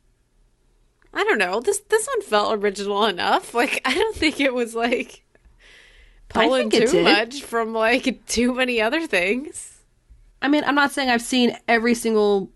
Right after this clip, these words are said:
Speaker 2: every single movie in, on the planet, but, like, but this, this felt very original to me.
Speaker 1: I'm gonna read this ninety from Wall Street Journal. It says, "There's only one trouble with this semi-autobiographical account.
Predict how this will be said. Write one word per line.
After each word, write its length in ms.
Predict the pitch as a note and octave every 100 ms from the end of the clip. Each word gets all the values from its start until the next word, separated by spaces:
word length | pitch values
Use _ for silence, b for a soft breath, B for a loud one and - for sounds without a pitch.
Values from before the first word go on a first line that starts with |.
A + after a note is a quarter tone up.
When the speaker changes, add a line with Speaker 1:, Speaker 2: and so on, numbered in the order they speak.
| -
Speaker 2:
every 240 | A3+ G#3+ G#3+
single 280 | G#3+ G3
movie 340 | F3+ F3+ G3 F#3+
in, 80 | F3+
on 200 | G3 F3+
the 80 | E3
planet, 480 | F3+ B3+ C#4+ D4+ -
but, 220 | G3+ A3
like, 380 | G#3 G#3 G3 - G#3+ -
but 200 | G#3+ G3 F#3
this, 300 | G#3 C#4+ -
this 260 | A3+ -
felt 220 | - C#4 F#3+
very 300 | F3 G3 G#3+
original 420 | F#3+ G#3 C#4 C4
to 120 | B3
me. 340 | G3+ B3 D#4 E4+ - _ _ _ _ - -
Speaker 1:
I'm 80 | C#4
gonna 120 | D4+
read 220 | C4+ B3
this 180 | A3+ A3+
ninety 460 | G#3 G3+ G#3 G3+
from 260 | G3 G3+ G3
Wall 160 | F#3 F#3
Street 340 | - G3+ F3
Journal. 640 | F3 F#3 F3+ E3+ E3+ F3 -
It 60 |
says, 220 | - G#3+ F#3+
"There's 200 | G#3+ G#3
only 360 | - A3+ A#3 A3
one 300 | G3 A#3 C4+
trouble 440 | - G3+ F#3+ F#3+
with 200 | F#3 F#3
this 160 | F#3 F#3
semi-autobiographical 1600 | - G#3+ G#3 G#3 - G3 G3 F#3+ F#3+ G3 F#3 F#3 F3+ F3 F3+ F#3
account. 440 | F3 F3 F3+ -